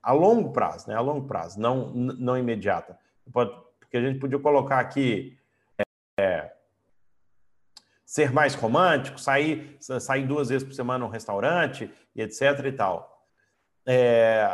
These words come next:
a, a, a, a Paula que tá falando, dizer "eu te amo", ouvir antes de falar, fazer um carinho, acho que todas essas são muito válidas. Agora, como vocês vão ver mais, no, é, mais ao longo dessas aulas,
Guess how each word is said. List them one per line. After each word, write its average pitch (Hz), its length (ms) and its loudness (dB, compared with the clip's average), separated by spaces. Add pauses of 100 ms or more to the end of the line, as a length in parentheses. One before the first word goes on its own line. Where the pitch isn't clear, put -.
(120)
a, 107 260 -4
a, 110 480 4
a, 107 320 -2
a 104 40 -4
Paula 123 280 2
que 104 80 -8
tá 110 60 -14
falando, 110 240 -4
dizer 110 260 -4
"eu 120 120 -4
te - 140 -10
amo", 139 400 -2
ouvir 127 360 -4
antes 123 220 -6
de 95 100 -20
falar, 131 520 0
fazer 123 260 -6
um 120 100 -6
carinho, 131 600 -8 (260)
acho 110 220 -6
que - 120 -20
todas 135 340 4
essas 127 280 2
são 123 140 -4
muito 123 360 -6
válidas. 87 640 -6 (540)
Agora, 117 480 4
como 151 400 -2
vocês 139 300 0
vão 135 200 -2
ver 127 160 2
mais, 120 420 -2
no, 120 140 -6 (220)
é, 107 340 -2
mais 120 380 2
ao 123 80 6
longo 127 260 2
dessas 110 360 0
aulas, 120 420 2